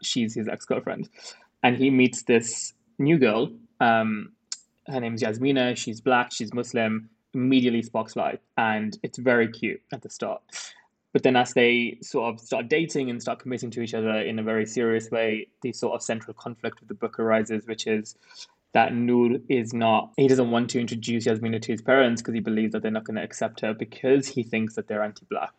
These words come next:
And so what kind of happens is you have this story of these two people, a massive secret. You know,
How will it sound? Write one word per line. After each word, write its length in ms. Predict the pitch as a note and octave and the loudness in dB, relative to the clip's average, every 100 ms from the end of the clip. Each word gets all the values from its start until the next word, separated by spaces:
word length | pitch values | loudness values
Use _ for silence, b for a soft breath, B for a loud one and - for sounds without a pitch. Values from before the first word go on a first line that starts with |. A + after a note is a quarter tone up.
| _ _ B2+ | _ _ -10
And 160 | A2+ | -6
so 460 | A#2+ A2+ A2 A2 A2 B B B B B - | 4 6 8 6 2 B B B B B 2
what 160 | B2+ - | 4 6
kind 180 | C#3+ | 4
of 80 | C3 | 4
happens 380 | C3+ B2 B2+ A#2+ | 2 2 0 2
is 320 | A#2 A2+ - - - | 4 2 -4 -14 -10
you 100 | B2+ | -6
have 180 | B2 A2 | -6 -8
this 140 | A2+ | -10
story 340 | - A#2+ A2 A2 | -6 -4 -4 -4
of 320 | G#2+ - _ _ - | -6 -12 _ _ -16
these 180 | C3 A2+ | -12 -10
two 140 | - B2+ | -8 -4
people, 440 | C#3+ C3+ A#2 A2 B B B | -2 0 0 -2 B B B
a 80 | B2+ | -4
massive 340 | A#2 A2+ A2+ | -4 -6 -10
secret. 520 | - C#3+ - A#2 - - _ - | -6 -4 0 -2 -2 -8 _ -10
You 100 | B2 | -6
know, 240 | G#2+ G2 | -4 -4